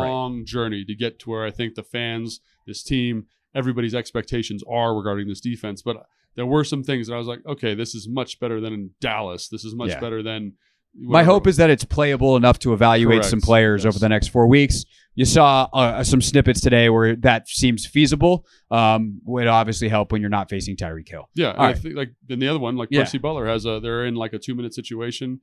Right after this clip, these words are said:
Speaker 1: He's playing that third safety. He has a nice P B U, which is something that he's had a hard time with, you know?
Speaker 2: Yeah.
Speaker 1: And so to see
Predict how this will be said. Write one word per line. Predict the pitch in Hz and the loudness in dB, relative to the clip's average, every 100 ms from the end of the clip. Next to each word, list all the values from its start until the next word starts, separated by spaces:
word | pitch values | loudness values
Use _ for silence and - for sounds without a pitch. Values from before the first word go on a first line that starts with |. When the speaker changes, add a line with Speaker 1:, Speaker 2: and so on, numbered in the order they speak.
| _ _ | _ _
Speaker 1:
He's | 110 - | -14 -6
playing | 127 117 | -6 -4
that | 117 107 | -4 -6
third | - 120 113 | -8 -10 -8
safety. | 120 123 139 | -10 -8 -6
He | 127 | -4
has | 120 | -4
a | |
nice | 131 127 | -6 -6
P | - 135 | -4 -4
B | 135 | -2
U, | 151 | -2
which | 107 107 | -4 -8
is | 110 | -10
something | 139 120 117 | -10 -8 -8
that | 117 - _ _ _ - | -8 -10 _ _ _ -12
he's | 120 | -4
had | 139 | -2
a | 127 | 0
hard | 135 135 | -2 -4
time | 117 110 | -6 -8
with, | 95 - | -12 -16
you | - 113 | -4 0
know? | 123 | 2
Speaker 2:
Yeah. | |
Speaker 1:
And | 185 | 2
so | 151 | 0
to | 131 | -2
see | - 185 185 | -4 -4 -4